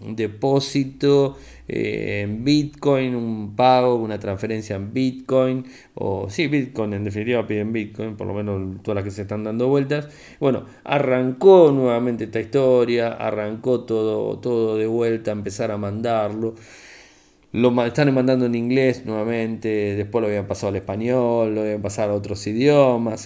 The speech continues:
La verdad que, mm, no, no está bu-, no está bueno, no le presten atención, eh,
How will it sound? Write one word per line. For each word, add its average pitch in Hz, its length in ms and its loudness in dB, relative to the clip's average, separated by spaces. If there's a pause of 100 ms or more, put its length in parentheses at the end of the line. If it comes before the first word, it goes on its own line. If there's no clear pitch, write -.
(120)
La 104 180 -2
verdad 107 300 -2
que, 95 200 -6
mm, 98 480 -10
no, 101 100 -8
no 104 140 -6
está 101 240 -6
bu-, 101 200 -4
no 107 100 -6
está 123 200 2
bueno, 165 420 4
no 135 280 0
le 117 260 0
presten 117 520 -2 (340)
atención, 147 720 2 (640)
eh, 104 540 -2